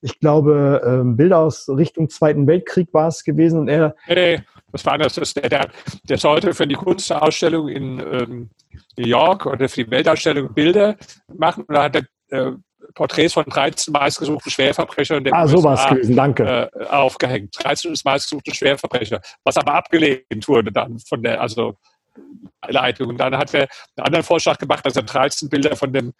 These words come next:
Speaker 2: Leiter der Ausstellung irgendwo stattdessen macht. Das war eine Art Verarschungsvorschlag. Das wurde natürlich auch abgelehnt.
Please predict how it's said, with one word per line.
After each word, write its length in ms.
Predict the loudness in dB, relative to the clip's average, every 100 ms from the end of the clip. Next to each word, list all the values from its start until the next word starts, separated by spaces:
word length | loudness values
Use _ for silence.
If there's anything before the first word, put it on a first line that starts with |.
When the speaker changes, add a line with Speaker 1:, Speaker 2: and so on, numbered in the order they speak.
| -20 _ 0
Speaker 2:
Leiter 320 | 0 2 0
der 180 | 0 2
Ausstellung 440 | 0 0 0 0
irgendwo 400 | -2 -2 0 0
stattdessen 540 | 0 -2 0 0 0
macht. 220 | -2 -2 -4
Das 180 | -6
war 280 | -4 -2 0
eine 180 | 0 0
Art 220 | -2 -2
Verarschungsvorschlag. 1040 | -2 0 0 -2 -4 0 2 2 0 0
Das 360 | -2 -14 -20 _
wurde 180 | -2 0
natürlich 260 | 0 -2 -2
auch 160 | -2
abgelehnt. 500 | -2 -4 0 2 2